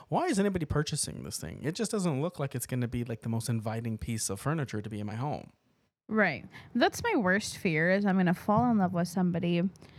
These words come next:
Speaker 2: Um, we're gonna, <laughs> right, commitment, scary, right? Um,
Speaker 1: <laughs>
Speaker 2: we're gonna fall in love, and then I'm gonna find out that they like antiques.
Speaker 1: <laughs>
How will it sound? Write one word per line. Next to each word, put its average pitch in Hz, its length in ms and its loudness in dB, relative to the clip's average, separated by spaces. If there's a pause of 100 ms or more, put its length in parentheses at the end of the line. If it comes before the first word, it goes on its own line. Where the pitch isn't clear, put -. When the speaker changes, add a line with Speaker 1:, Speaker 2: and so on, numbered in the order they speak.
(280)
Speaker 2:
Um, 165 420 2
we're 190 220 2
gonna, 196 680 4 (340)
<laughs> - 1500 -2
right, 170 340 2
commitment, 190 480 4
scary, 185 420 2
right? 185 260 2 (500)
Um, 190 680 4 (240)
Speaker 1:
<laughs> - 240 -14
Speaker 2:
we're 190 160 2
gonna 208 160 4
fall 262 320 4
in 247 140 6
love, 190 400 4 (100)
and 214 160 8
then 226 140 8
I'm 214 120 6
gonna 220 220 6
find 185 320 6
out 175 200 6
that 160 140 4
they 151 120 6
like 131 260 4
antiques. - 680 0 (640)
Speaker 1:
<laughs> - 180 -6